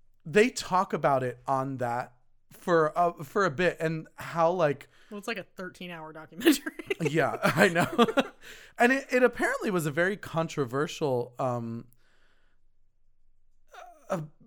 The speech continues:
Speaker 1: scene to shoot, because there was a lot of, like, graphic violence that was cut, and obviously it was in the middle of a sex scene, so there was
Speaker 2: Yeah.
Speaker 1: nudity, and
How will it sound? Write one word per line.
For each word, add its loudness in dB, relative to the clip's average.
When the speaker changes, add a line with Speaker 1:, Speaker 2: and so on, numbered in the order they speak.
Speaker 1:
scene -4
to -8
shoot, -8
because -8
there -2
was -2
a -6
lot 4
of, -6
like, -2
graphic 0
violence 0
that 2
was -4
cut, 0
and -4
obviously -2
it -2
was -8
in -6
the -8
middle -6
of -6
a -10
sex -8
scene, -8
so -12
there -10
was -8
Speaker 2:
Yeah. -10
Speaker 1:
nudity, -4
and -6